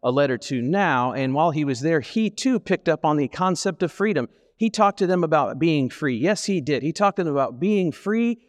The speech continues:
from all the bad stuff, the sin, the, the old life. He, he talked to them about being free from it all, but he talked about something else,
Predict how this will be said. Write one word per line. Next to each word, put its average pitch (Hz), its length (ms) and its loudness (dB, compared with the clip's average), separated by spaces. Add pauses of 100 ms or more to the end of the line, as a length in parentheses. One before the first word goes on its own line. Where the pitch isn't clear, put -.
(100)
from 147 340 0
all 226 320 2
the 190 120 0
bad 180 420 2
stuff, - 420 -2
the 151 80 -4
sin, 208 560 0
the, 135 140 0 (180)
the 170 140 0
old 220 340 2
life. 139 440 0
He, 180 120 -4 (120)
he 247 100 0
talked 240 180 2
to 226 60 -4
them 208 100 0
about 185 180 2
being 165 260 0 (220)
free 269 300 0
from 170 260 0
it 127 80 0
all, 117 460 0
but - 380 4
he 240 160 -2
talked 185 320 0
about 147 260 2
something 143 400 -2
else, 135 580 -4